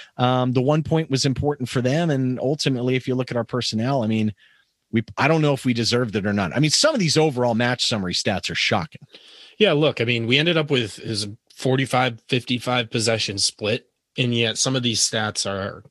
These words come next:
Speaker 2: are really shocking given, given that, uh, somewhat even possession. I mean, we're out tackled seventeen to seven.
Speaker 1: That's, um,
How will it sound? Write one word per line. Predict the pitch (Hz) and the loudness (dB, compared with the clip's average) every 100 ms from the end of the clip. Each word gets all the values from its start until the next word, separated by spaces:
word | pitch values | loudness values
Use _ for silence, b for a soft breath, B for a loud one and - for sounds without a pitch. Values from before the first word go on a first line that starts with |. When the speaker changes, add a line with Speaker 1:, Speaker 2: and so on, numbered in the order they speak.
| _ - | _ -18
Speaker 2:
are | - - - _ _ _ _ _ _ _ - | -16 -16 -20 _ _ _ _ _ _ _ -2
really | 147 101 | 0 0
shocking | - 92 92 - 78 | 0 0 -2 -8 -14
given, | 95 95 92 95 - | -12 -10 -10 -6 0
given | 147 135 113 | 2 2 -2
that, | 107 107 107 - B B B B | -2 -2 -4 -10 B B B B
uh, | 107 104 98 90 80 - _ _ _ _ _ - | -6 -4 -4 -6 -8 -14 _ _ _ _ _ -4
somewhat | - 190 185 127 | 0 2 2 0
even | 120 120 107 | 0 -2 -2
possession. | 98 101 107 - | -6 -2 -2 -2
I | 98 | -4
mean, | 104 | -2
we're | 110 123 | 2 2
out | 120 147 | 2 0
tackled | - 135 123 110 | 4 2 2 2
seventeen | - 107 104 95 92 87 | 2 2 -2 -6 -8 -4
to | 98 | -4
seven. | - - - - | -4 -8 -12 -2
Speaker 1:
That's, | 127 - | -2 0
um, | 117 107 | -2 -2